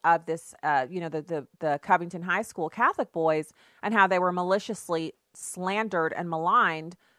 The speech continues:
for standing around with maga hats on, which, again, incidentally, it's the chief trigger item. Like, if you're looking to get into some trouble and mix it up with some folks, just put one on and go outside.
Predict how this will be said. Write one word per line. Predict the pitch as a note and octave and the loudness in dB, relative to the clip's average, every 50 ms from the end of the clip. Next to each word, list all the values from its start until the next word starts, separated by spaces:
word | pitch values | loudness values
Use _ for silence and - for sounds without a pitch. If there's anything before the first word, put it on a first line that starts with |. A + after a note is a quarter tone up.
| _ _ _ | _ _ _
for | - A#3+ A3 | 2 2 2
standing | G#3 - - - B3+ A3+ A3+ A3+ A#3 G3+ | 2 0 -4 -4 -2 -2 -2 -2 -2 -2
around | G#3 G3 G3 F3+ F#3 F#3 F#3+ F3+ | 0 0 2 2 0 0 -2 -2
with | F3+ F3+ F3 F3+ | -4 -4 -4 -6
maga | F#3+ G#3 B3+ D#4+ D4+ A3 F3+ E3 | -6 -2 -2 0 0 0 0 0
hats | E3 - - - - - | 0 -2 -4 -6 -8 -8
on, | D#3+ G2 F2 C#2 B1 F3+ - _ _ _ _ _ _ | -8 -8 -8 -8 -12 -16 -20 _ _ _ _ _ _
which, | - A#3 A3 A3 - - - | 0 2 2 2 0 -4 -6
again, | G#3 F3+ G3+ G3+ G3 F#3+ - _ _ _ _ _ | -4 -4 -4 -6 -6 -8 -12 _ _ _ _ _
incidentally, | A3 A#3+ A3 - A#3+ G3+ F#3+ F3+ F3+ E3+ D#3+ D#3 D3+ D3 E3 _ _ _ _ _ _ _ _ _ _ _ _ - | -2 -2 -2 -4 -6 -4 -4 -4 -4 -6 -6 -8 -8 -12 -14 _ _ _ _ _ _ _ _ _ _ _ _ -2
it's | G#3 G3+ - - - | -2 -2 -2 -6 -10
the | - G3+ F#3 | -10 -10 -10
chief | - - - - B3 A#3+ A#3 - | -10 -12 -10 -8 -8 -8 -8 -10
trigger | _ - - A3+ G#3+ F3 F#3 F3+ - | _ -8 -4 -2 0 2 2 2 4
item. | - D3+ C#3+ C#3 C#3+ B2 C3+ | 6 4 4 4 0 -4 -4
Like, | D#3 C#3+ D#3 - | -6 -6 -6 -6
if | E3 - | -8 -8
you're | E3+ D#3+ F3+ G#3+ A#3 B3+ | -6 0 4 4 4 4
looking | B3+ B3 B3 B3 B3 B3+ B3 A#3 A#3+ A#3+ A3 | 6 4 2 2 2 -2 -6 -6 -6 -8 -10
to | - - G#3 | -10 -8 -4
get | D#3+ F#4+ G#3+ - | -2 -2 -2 -2
into | A3+ G3+ G#3+ | -2 -6 -6
some | - A3 G#3 | -6 -8 -8
trouble | G3+ - A3+ G#3+ G#3+ G#3+ A3+ G#3 | -2 4 6 8 8 8 6 4
and | F3+ E3+ E3+ | 2 0 -2
mix | F#3 G3+ - - - | -4 -6 -6 -4 0
it | G#3+ G3+ | 4 6
up | G3+ G#3 - | 6 6 4
with | A3 G#3+ | 0 -4
some | - A3+ A3 | -6 -8 -2
folks, | - A#3+ A3 A3+ A3 - | 4 6 6 6 4 0
just | - D#3+ - - | -8 -14 -12 -4
put | - G#3+ - G3 | -2 -2 -2 0
one | G#3 G#3 G3+ | 0 0 2
on | G3+ G3 F#3+ F#3+ F#3+ D#3+ | 4 4 4 4 2 0
and | D#3 D#3 | -4 0
go | E3 F3+ F3+ | 4 6 8
outside. | E3+ E3 - - F3+ C3+ F2 C2 D2 - | 8 6 4 2 2 4 4 2 0 -4